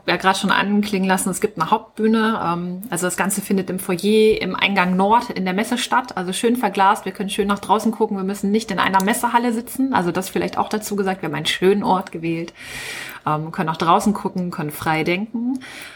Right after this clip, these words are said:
Ähm, wir haben da zwei Key-Speaker. Wir haben einmal Philipp von der Wippel, der Project Together gegründet hat, der was zum Thema Nachhaltigkeit und nachhaltige Unternehmenskultur erzählt.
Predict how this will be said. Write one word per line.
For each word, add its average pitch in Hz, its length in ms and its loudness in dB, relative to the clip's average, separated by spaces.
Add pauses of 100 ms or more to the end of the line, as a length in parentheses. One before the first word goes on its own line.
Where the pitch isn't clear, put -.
(120)
Ähm, 170 360 -2
wir 175 100 0
haben 180 100 0
da 214 220 6
zwei 190 300 2
Key-Speaker. 254 600 0
Wir 180 80 2
haben - 80 -2
einmal 226 300 2
Philipp 208 300 -2
von 247 200 0
der 233 100 4
Wippel, 202 300 0
der 180 140 0
Project 180 460 -2
Together 202 280 0
gegründet 226 460 0
hat, - 240 0 (440)
der 190 120 0
was 196 160 0
zum 196 100 0
Thema 202 320 2
Nachhaltigkeit 226 800 2
und 185 320 -2
nachhaltige 185 480 0
Unternehmenskultur 208 720 -2
erzählt. 247 540 -2